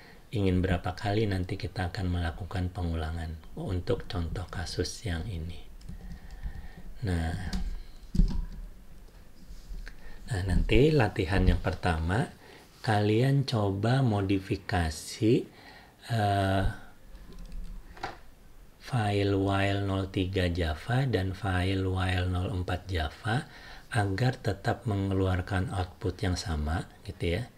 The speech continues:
Jadi untuk kasus yang while nol tiga akan mengeluarkan outputnya satu, dua, tiga sampai sepuluh, gitu ya. Untuk yang while nol empat Java itu akan mengeluarkan outputnya satu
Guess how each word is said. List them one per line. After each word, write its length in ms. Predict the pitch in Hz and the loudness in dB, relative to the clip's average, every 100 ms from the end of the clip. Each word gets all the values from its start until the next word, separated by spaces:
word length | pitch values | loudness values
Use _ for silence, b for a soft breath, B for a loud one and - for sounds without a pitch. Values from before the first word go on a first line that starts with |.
| B B B B - | B B B B -6
Jadi 240 | - 87 | -2 2
untuk 400 | 104 92 92 90 | 4 2 -2 -4
kasus 760 | - 90 87 - 98 92 90 87 - - | 0 0 -2 -2 2 4 4 2 0 0
yang 240 | 92 87 | 2 2
while 320 | 87 87 87 87 | 0 0 0 0
nol 160 | 87 87 | 0 -2
tiga 520 | 82 82 101 117 117 | -4 -2 0 2 0
akan 240 | - 92 | -2 0
mengeluarkan 640 | 90 90 87 87 82 107 110 | 0 0 0 -2 -2 -2 -2
outputnya 520 | 95 - - - 107 | -2 -4 -6 -2 -4
satu, 520 | 104 - 82 - 107 | -4 -4 -6 -2 0
dua, 320 | 98 92 92 92 | 0 0 0 0
tiga 280 | 85 87 | 0 0
sampai 320 | 87 85 - 92 | 0 -2 -6 -6
sepuluh, 600 | - 87 82 78 98 131 - | -4 0 0 2 2 0 -8
gitu 320 | - - 101 104 | -14 -8 -6 -6
ya. 80 | - B B B B B B - | -8 B B B B B B 0
Untuk 480 | 92 92 92 92 - | 2 2 0 0 0
yang 240 | 92 90 | 0 2
while 640 | 90 90 90 90 90 90 | 2 2 2 2 2 2
nol 240 | 87 90 98 | 2 0 0
empat 320 | 90 87 87 | -2 -2 -2
Java 480 | 90 82 80 - 113 | 0 0 0 0 2
itu 240 | 110 - | 2 0
akan 320 | 113 90 95 | -2 -2 0
mengeluarkan 880 | 90 90 85 85 82 - - 110 117 | 0 0 0 0 -2 -4 -2 0 2
outputnya 720 | - 92 - 90 - 98 110 | 0 -2 -2 -4 -2 -2 -2
satu 600 | - 92 80 - 98 92 | -2 -2 -4 -2 2 2